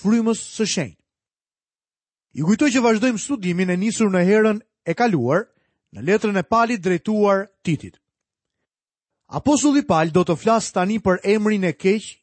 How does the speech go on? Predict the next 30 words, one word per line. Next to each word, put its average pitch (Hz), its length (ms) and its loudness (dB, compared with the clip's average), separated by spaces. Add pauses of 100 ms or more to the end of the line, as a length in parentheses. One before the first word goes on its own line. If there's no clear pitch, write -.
(140)
që - 140 -4
kishin 175 400 -4
kretasit. 190 560 -2 (600)
Ne 156 140 0
duhet 226 300 2
të 220 80 -2
kemi 226 240 0
parasysh 190 560 0
se 165 100 -2
të 143 140 -2
gjithë 220 300 -2
njerëzit 156 360 0
janë 143 220 0
mëkatar. 156 540 -2 (680)
Ne 147 220 -2
jemi 214 240 0
të 175 100 2
gjithë 185 320 -2
vëllezër 190 580 0
në 160 160 -4
sensin 240 520 -2
që 196 180 0
të 165 140 0
gjithë 208 480 -2
jemi 247 240 0
mëkatar. 196 480 -2 (800)
Jo 127 160 0
të 135 160 -4
gjithë 175 400 0
njerëzit 202 500 0